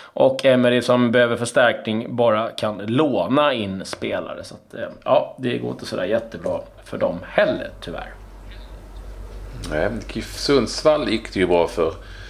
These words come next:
Speaker 2: eh, förra säsongen. Nu, eh, kommer uppgifter som säger att de ska titta till, inga spanjorer den här gången, utan, eh, två stycken division ett-spelare som man kommer att ha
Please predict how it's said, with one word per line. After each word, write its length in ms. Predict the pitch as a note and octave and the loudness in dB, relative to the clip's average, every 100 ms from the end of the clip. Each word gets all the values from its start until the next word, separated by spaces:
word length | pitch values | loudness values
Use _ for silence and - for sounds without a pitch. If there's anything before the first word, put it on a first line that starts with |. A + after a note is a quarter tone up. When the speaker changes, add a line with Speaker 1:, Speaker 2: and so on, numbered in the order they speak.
| - - - - | -16 -16 -12 -4
Speaker 2:
eh, 120 | E2+ | -4
förra 260 | - F#2 | 0 0
säsongen. 680 | - F#2 - D#2 D2 D#2 C#2+ A#1+ - | 2 0 2 0 0 -4 -6 -8 -8
Nu, 600 | D#2 E2 E2 E2 E2 D#2+ | -6 -4 -2 0 0 0
eh, 160 | D#2+ D2+ - - | 2 0 -2 -6
kommer 200 | - F#2 | 0 2
uppgifter 360 | F2+ F#2+ - B2 | 4 2 0 -2
som 140 | A2+ | -2
säger 140 | G#2 F2 | 2 2
att 80 | |
de 120 | - - | 2 -2
ska 180 | - G#2+ - | -2 -4 -4
titta 380 | - A2+ - G#2 | 0 0 4 2
till, 380 | A2+ A#2 G#2+ - - - - - - - - - - | 4 2 2 -4 -12 -12 -12 -12 -14 -16 -16 -12 -8
inga 180 | F#2 | -6
spanjorer 360 | C3 G3+ D3 C#3 | -2 0 2 2
den 100 | A2 | 2
här 100 | F2 | 2
gången, 320 | E2 D#2+ D2+ | 2 0 0
utan, 480 | D#2+ - F2 E2+ D#2 | -4 0 0 0 -4
eh, 220 | D#2+ D#2 C2+ - | -2 -2 -4 -4
två 200 | - G2+ | 2 2
stycken 560 | - G2 - - E2+ E2 | 2 -2 -2 -2 -2 -2
division 380 | D#2+ A2 F#2+ | -6 -6 -2
ett-spelare 800 | G2+ - - G#2 A#2 F#2 E2 C#2+ | -2 -2 0 2 2 2 0 -2
som 260 | - - D2 | -2 -4 -4
man 160 | D2 D2 | -8 -6
kommer 520 | D#2 C#2+ C#2+ C#2+ A#1+ | -4 -4 -4 -6 -4
att 220 | A1 - | -4 -4
ha 520 | - - A1+ A1+ G1+ | -4 -2 0 0 -2